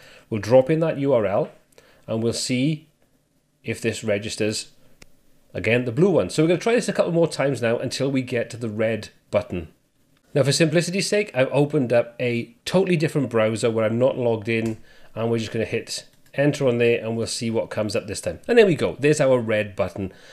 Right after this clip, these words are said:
on a different browser. And again, if we click to register that click, it'll take us through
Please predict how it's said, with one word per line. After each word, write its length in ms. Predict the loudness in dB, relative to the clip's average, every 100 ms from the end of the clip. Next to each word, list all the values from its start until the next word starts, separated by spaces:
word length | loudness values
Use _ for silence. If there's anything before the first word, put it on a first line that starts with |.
| -20 _ -2
on 140 | -2
a 20 |
different 320 | 0 -4 -4 -2
browser. 340 | -2 0 -2
And 140 | 2 2
again, 340 | 4 4 4
if 140 | 0 -6
we 80 | -8
click 400 | -4 -4 -4 -4
to 300 | 0 0 -2
register 640 | -2 -2 0 -4 -4 -4
that 280 | -2 -4 -4
click, 240 | -2 0
it'll 140 | -2 -4
take 320 | -4 -4 -4
us 100 | -6
through 380 | 0 2 2